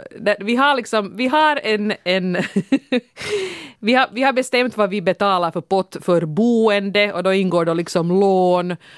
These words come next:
eh, vad vi nu har för sån här, vet du, nå, vet du, Netflix, Spotify, sån här grejer. Vi, vi liksom räknar in det i, i boende, sån här, vad vi råkar ha just då. Ehm, och så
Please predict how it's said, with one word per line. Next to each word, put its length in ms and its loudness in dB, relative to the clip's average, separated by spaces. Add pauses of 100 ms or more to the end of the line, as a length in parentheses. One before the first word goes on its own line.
(140)
eh, 480 0 (480)
vad 360 -4
vi 60 -4
nu 80 -6
har 260 0
för 80 -8
sån 160 -8
här, 420 -6 (180)
vet 200 -12
du, 180 -8 (580)
nå, 180 -4 (140)
vet 180 -8
du, 80 -2
Netflix, 560 -10
Spotify, 580 -6
sån 140 -10
här 200 -2
grejer. 320 -2
Vi, 120 0
vi 100 0
liksom 180 2
räknar 280 0
in 140 0
det 120 0
i, 200 -2
i 40 0
boende, 460 0
sån 140 -6
här, 100 -2
vad 100 0
vi 80 0
råkar 280 0
ha 200 0
just 320 -8
då. 380 -2 (520)
Ehm, 720 -2 (140)
och 160 0
så 800 0